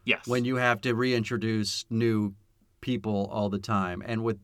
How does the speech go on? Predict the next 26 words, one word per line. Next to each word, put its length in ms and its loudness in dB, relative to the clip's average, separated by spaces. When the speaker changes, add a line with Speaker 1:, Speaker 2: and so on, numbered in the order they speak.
Speaker 2:
Burt 420 0
Gummer 320 0
there 540 -2
the 180 -2
whole 220 -4
time 320 0
and 100 -4
the 60 -6
constant, 800 -4
there 220 2
is, 680 0
there's 260 2
just 240 -2
something 400 0
that 140 0
really 280 0
works 680 0
with 280 0
his 380 -2
being 320 2
there 220 2
all 200 0
the 80 -4
time 520 0
that, 220 -4
uh, 80 -20